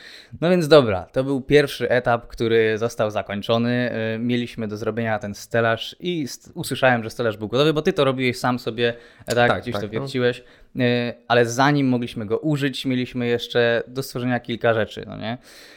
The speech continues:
Speaker 1: E, i tutaj chyba jest serce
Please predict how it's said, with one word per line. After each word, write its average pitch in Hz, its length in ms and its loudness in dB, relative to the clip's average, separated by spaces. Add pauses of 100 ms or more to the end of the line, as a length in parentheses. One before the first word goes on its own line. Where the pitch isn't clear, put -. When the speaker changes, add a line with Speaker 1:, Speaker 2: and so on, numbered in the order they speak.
(460)
Speaker 1:
E, 135 600 0 (400)
i 147 100 -2
tutaj 156 340 6
chyba 135 580 4
jest - 380 -6
serce 127 600 4